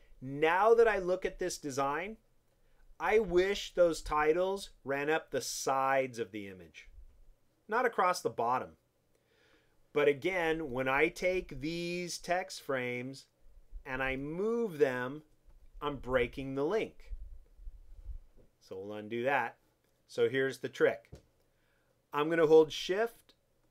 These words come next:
select these captions, hold Shift, select those captions,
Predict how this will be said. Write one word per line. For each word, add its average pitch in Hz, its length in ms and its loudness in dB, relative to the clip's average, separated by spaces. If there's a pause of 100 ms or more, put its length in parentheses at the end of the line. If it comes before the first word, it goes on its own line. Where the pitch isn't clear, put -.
(180)
select 127 560 -4
these 170 280 -6
captions, 180 800 -6 (720)
hold 131 300 0
Shift, - 760 -4 (380)
select 127 520 -4
those 151 260 6
captions, 160 760 -4